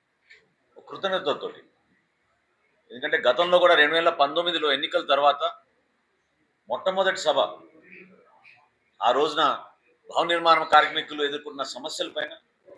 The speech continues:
కృత్రిమంగా సృష్టించిన ఇసుక కొరత పైన, లక్షల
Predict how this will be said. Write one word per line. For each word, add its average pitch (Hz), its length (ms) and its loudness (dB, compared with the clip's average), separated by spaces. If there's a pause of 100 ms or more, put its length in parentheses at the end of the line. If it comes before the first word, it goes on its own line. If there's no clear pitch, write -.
(2750)
కృత్రిమంగా 196 440 2 (100)
సృష్టించిన 175 480 -2 (120)
ఇసుక - 240 -6
కొరత 165 280 0
పైన, 156 180 0 (1700)
లక్షల 196 300 4